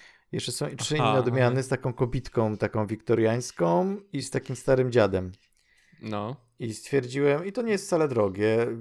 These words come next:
Speaker 1: to nawet jest zaskakująco albo niepokojąco tanie.
Speaker 2: Czyli będzie pewnie paskudne.
Speaker 1: Ale jeżeli zrobili taki ładny, taką ładną oprawę, to może to będzie,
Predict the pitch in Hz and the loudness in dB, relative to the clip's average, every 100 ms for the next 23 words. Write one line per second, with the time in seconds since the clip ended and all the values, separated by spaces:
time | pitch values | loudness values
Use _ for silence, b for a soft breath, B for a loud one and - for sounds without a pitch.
0 | 123 - 160 160 139 160 151 135 - 147 | -12 -8 -6 0 2 2 2 -6 -6 -6
1 | - 143 - 151 151 147 - 139 127 127 | -4 -6 0 2 2 0 0 2 2 2
2 | 131 131 131 - 123 135 143 139 117 104 | 0 2 0 -2 2 4 6 4 -2 -6
3 | - 110 101 98 135 165 - _ b b | -2 -2 0 -2 -6 -8 -18 _ b b
4 | b b _ _ _ _ _ _ _ _ | b b _ _ _ _ _ _ _ _
5 | - 107 113 110 113 110 127 123 120 113 | 0 4 2 6 4 6 4 6 4 4
6 | 123 - 147 - 131 107 107 104 107 - | 2 4 2 2 -2 -2 -4 -6 -6 -10
7 | b b b - 117 131 139 143 135 135 | b b b 4 8 10 10 8 6 4
8 | 139 165 120 120 135 131 123 107 117 131 | 2 -2 -2 -2 0 -4 -4 0 0 0
9 | 135 127 120 113 101 113 113 123 123 120 | -2 -2 -2 -4 -6 -2 -2 -2 -4 -4
10 | 107 - 101 90 107 120 117 117 131 151 | -4 0 2 2 -4 -4 -6 -8 -10 -12
11 | 170 190 233 254 262 | -12 -12 -12 -12 -12